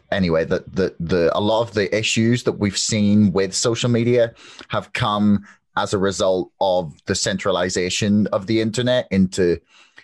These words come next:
you know, uh, even, even me, who, who considers himself to, like, look at a lot of stuff, like,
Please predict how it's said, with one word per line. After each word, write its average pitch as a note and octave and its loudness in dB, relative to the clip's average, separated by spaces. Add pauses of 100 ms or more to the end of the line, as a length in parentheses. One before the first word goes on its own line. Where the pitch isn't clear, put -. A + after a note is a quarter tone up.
(180)
you G#2+ 2
know, G#2 2
uh, B1+ -6 (760)
even, D#3+ 0
even F3+ 0
me, B2 0
who, A2+ 0
who A2 2
considers A#2+ 0
himself A2 0
to, A2+ -4
like, F#2 -2
look G#2 0
at - -2
a F#2 -4
lot F#2+ 0
of F#2+ -6
stuff, G2+ -4 (1300)
like, - -2